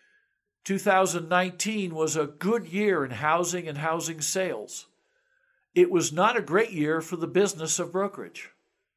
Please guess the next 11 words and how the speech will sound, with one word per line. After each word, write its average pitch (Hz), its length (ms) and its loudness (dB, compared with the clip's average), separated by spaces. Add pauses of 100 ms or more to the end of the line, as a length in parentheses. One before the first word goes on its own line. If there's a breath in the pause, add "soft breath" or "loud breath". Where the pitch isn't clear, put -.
(500)
It 143 80 -4
was 147 120 -2
a 147 40 -2
very 156 340 2
tough 220 480 -2
year 120 300 -8 (400)
for 139 140 -8
the 131 100 -6
business 127 480 -4
of 113 120 -10
brokerage, 127 640 -2